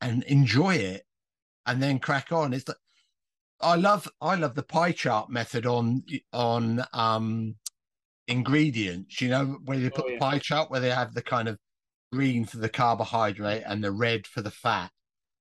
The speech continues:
Speaker 2: Yeah.
Speaker 1: And I always used to say to students that if you're gonna go and buy chocolate cake in Sainsbury's, make sure you one that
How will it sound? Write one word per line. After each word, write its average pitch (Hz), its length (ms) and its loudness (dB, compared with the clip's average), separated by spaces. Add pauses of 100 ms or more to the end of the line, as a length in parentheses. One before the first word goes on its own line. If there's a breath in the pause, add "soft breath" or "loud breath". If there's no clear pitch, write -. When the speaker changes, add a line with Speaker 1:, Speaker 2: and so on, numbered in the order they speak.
Speaker 2:
Yeah. 107 120 -6
Speaker 1:
And 139 80 4
I 196 160 6
always 170 240 4
used 156 180 0
to 135 60 -6
say 151 240 0
to - 120 -6
students 143 520 0
that 113 160 -10
if 120 100 -8
you're 143 120 0
gonna 147 200 4
go 175 160 2
and 180 140 4
buy 165 180 4
chocolate - 500 -6
cake 143 320 -2
in 110 120 -4
Sainsbury's, 104 600 -4
make 151 200 0
sure 165 180 0
you 151 100 4
one 135 280 2
that - 100 -6